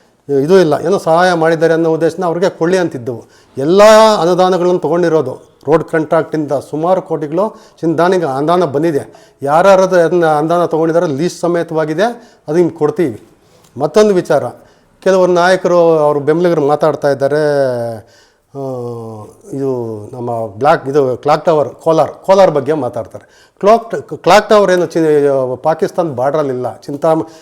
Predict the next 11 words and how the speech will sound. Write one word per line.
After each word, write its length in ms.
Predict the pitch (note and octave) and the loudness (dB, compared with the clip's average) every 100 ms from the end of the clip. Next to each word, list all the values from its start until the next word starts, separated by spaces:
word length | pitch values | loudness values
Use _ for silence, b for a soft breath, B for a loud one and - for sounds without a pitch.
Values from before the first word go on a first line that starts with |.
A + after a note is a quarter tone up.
| B | B
ಅದು 160 | C3 D3 | -2 -2
ಚಿನ್-, 500 | D3+ D3+ C#3 C3+ A#2+ | 0 2 2 0 -6
ಕೋಲಾರ 340 | - D#3 E3+ | -2 2 2
ಜಿಲ್ಲೆಯಲ್ಲಿದೆ, 520 | D3 D3 D#3+ E3 D#3 | 0 -2 0 0 2
ಅದು 160 | F#3 E3 | 0 0
ನಮ್ಮ 160 | D3+ B2 | -2 -4
ಭಾರತದ 420 | A2+ C#3 D3+ D3+ | -2 -2 -2 -2
ಒಂದು 240 | D3+ C#3+ | -2 -2
ಅವಿಜಾ-, 360 | B2+ C3 D3+ C3+ | -4 -2 -4 -4
ಅವಿಭಾಜ್ಯ 420 | C3+ C#3+ E3 - - b b | -6 -4 -4 -4 -10 b b
ಅಂಗ. 180 | C#3 | -6